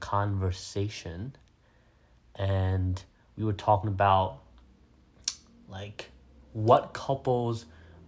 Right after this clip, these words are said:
go through. And I feel like we're eligible to make this podcast 'cause we've been dating for nine months and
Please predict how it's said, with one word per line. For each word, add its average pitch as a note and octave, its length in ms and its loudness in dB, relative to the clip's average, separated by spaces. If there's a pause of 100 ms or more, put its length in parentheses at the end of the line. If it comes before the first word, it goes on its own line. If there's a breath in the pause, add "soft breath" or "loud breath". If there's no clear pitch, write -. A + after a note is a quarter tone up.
go A#2 180 4
through. F#3+ 400 0 (1120 loud breath)
And D3+ 80 4
I D3+ 60 6
feel D4+ 240 0
like A3 180 8
we're D3 160 8
eligible C#3+ 760 0 (140)
to - 80 -8
make A#2+ 160 -6
this A#2 140 -10
podcast A#2+ 480 -4
'cause G#2+ 120 -6
we've G#2 120 -2
been G#2+ 100 -4
dating G2+ 300 -2
for F#2 380 -2
nine F#2+ 440 -2
months F#2+ 380 -4
and F2 320 -6